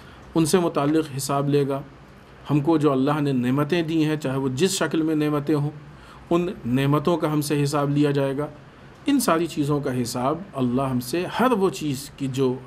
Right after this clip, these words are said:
हमारे राबिते में पैदा हो रही, आ रही है, जिनसे हम, हमारा राबिता पैदा हो रहा है, अल्लाह हर चीज़ का हमसे हिसाब लेगा कि हमने ये चीज़ तुमको दी थी,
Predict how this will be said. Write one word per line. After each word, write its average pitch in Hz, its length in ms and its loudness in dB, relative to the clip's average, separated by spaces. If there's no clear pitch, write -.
हमारे 123 400 0
राबिते 117 500 -2
में 135 200 -4
पैदा 113 260 -4
हो 110 180 -6
रही, 110 280 -8
आ 123 140 0
रही 113 260 0
है, 156 320 -2
जिनसे 131 300 0
हम, 120 260 0
हमारा 117 320 -4
राबिता 123 400 -2
पैदा 127 300 0
हो 110 180 -2
रहा 110 200 -4
है, 156 240 -6
अल्लाह 143 400 2
हर 220 360 -2
चीज़ 147 340 -4
का 127 360 -6
हमसे 135 500 -4
हिसाब 143 380 0
लेगा 131 420 -2
कि 147 60 4
हमने 160 220 4
ये 160 280 2
चीज़ 196 280 -4
तुमको 143 360 -2
दी 113 180 -4
थी, 180 320 -6